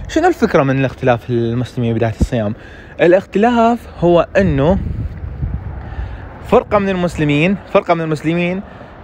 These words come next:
شو تقول؟ تقول إنه إحنا لازم نعتمد على مشاهدة، مشاهدة الهلال بالتلسكوب، على، بالع-، مو بالعين المجردة، مو بعيننا،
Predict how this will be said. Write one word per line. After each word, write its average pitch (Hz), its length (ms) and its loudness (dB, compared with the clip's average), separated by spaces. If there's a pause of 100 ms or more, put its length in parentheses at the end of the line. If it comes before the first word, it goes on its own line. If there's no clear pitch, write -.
شو 233 160 2
تقول؟ 180 380 6 (120)
تقول 165 540 4 (220)
إنه 180 440 0 (540)
إحنا 170 260 0
لازم 175 400 2
نعتمد 190 580 0 (600)
على 196 440 2 (360)
مشاهدة، 147 800 2 (400)
مشاهدة 135 680 0 (1000)
الهلال 180 720 2 (220)
بالتلسكوب، 202 600 0 (480)
على، 196 260 2 (160)
بالع-، 175 640 0
مو 208 120 4
بالعين 147 300 2
المجردة، 143 420 -2
مو 170 140 0
بعيننا، 131 360 -2